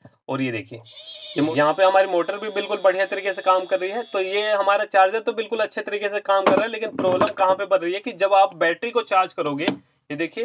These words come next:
बैटरी के अंदर हमारी प्लस माइनस है, इस क्लिप को हम इसके साथ में लगाएंगे और इसको हम इसके साथ में लगाएंगे। तो यहाँ पे इस तरीके से बैटरी तो हमारी चार्ज हो जाएगी,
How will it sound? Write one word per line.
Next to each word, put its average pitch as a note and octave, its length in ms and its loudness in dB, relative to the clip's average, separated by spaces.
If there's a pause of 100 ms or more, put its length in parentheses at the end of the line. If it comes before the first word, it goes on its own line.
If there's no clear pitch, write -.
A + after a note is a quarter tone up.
बैटरी D#3+ 340 0
के G3+ 60 -2
अंदर G3 200 0
हमारी F#3+ 220 0
प्लस F#3+ 260 0
माइनस F#3 360 0
है, G#3 100 -4
इस G#3 100 -12
क्लिप F3 240 -6
को F3 120 -4
हम E3+ 160 -2
इसके D3+ 220 -8
साथ F3+ 240 0
में F#3 60 -4
लगाएंगे F3+ 440 -2 (420)
और D#3 260 -2
इसको G3 300 0
हम B3 160 -4 (120)
इसके D#3+ 220 -6
साथ D#3 240 4
में E3 80 -2
लगाएंगे। A#2 400 -2
तो F3 120 -4
यहाँ F3 260 2
पे A#3 120 -4
इस G#3 140 -8
तरीके G#3+ 280 -4
से A3 100 -4
बैटरी F#3+ 340 4
तो G#3+ 80 0
हमारी G#3+ 240 0
चार्ज G3 320 6
हो F#3 80 -2
जाएगी, E3 340 0